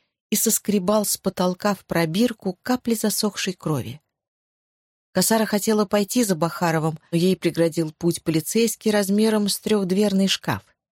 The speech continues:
Тогда она встала на цыпочки и заглянула поверх его широкого плеча. «Что у нас тут, Лила?» — спрашивал Бахаров.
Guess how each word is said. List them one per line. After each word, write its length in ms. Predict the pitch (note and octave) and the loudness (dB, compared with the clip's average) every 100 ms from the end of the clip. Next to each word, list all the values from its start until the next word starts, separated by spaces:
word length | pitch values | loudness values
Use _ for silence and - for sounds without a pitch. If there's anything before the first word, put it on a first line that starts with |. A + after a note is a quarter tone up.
| _ _ _ - | _ _ _ -4
Тогда 260 | D#3 D#3+ | 0 2
она 160 | D#3 D3 | 2 0
встала 400 | - - D#3+ D#3 | -4 -2 0 2
на 100 | D3+ | 0
цыпочки 600 | - A#3 A#3 - - A3+ - _ _ | -2 -2 -2 -2 -2 -2 -4 _ _
и 60 | A3+ | 0
заглянула 600 | G#3 G3+ A3 A3 C4 B3+ | 0 2 2 2 2 0
поверх 460 | B3 G#3+ G3 G#3+ - | 0 0 0 -2 -2
его 260 | G3+ F#3+ | -2 0
широкого 480 | F#3+ F#3+ F3+ - D#3 | -2 -2 -2 -4 -8
плеча. 500 | - D3+ - B2+ D3 _ _ _ _ _ _ _ _ _ _ _ | -6 -6 -6 -6 -10 _ _ _ _ _ _ _ _ _ _ _
«Что 440 | - - G3 A#3+ C4+ | -8 -2 2 4 2
у 20 | |
нас 320 | F#3+ D#3 - | 0 -2 -2
тут, 240 | D#3 D3+ | -2 0
Лила?» — 420 | F#3 A3+ F3+ A#2+ C3 _ _ _ | 2 2 2 -2 -8 _ _ _
спрашивал 560 | - E3+ D3+ - D#3+ | -4 -2 -2 0 -2
Бахаров. 640 | D3+ D#3 - D3 D3+ - | 0 -4 -4 -8 -8 -16